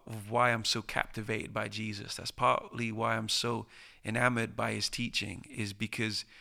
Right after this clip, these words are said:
he not only reveals, you know, how to live fully, but how to actually bring others into that fullness. And in the, in the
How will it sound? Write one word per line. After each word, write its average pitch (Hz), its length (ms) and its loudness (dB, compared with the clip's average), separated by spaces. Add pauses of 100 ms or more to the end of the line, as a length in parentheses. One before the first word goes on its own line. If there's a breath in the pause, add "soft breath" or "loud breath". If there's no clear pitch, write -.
(420 loud breath)
he 123 160 2
not 139 240 6
only 123 320 2
reveals, 113 680 0
you 117 80 0
know, 104 260 -2 (400)
how 113 180 6
to 120 100 6
live 117 300 2
fully, 120 640 0 (320 soft breath)
but - 120 0
how 120 160 8
to - 160 -2
actually 113 540 2
bring 113 340 -2
others 117 540 0 (400 soft breath)
into 123 320 4
that - 240 -2
fullness. - 580 -4 (380 loud breath)
And 123 180 6
in 131 220 4
the, - 160 0
in 127 120 2
the 120 320 2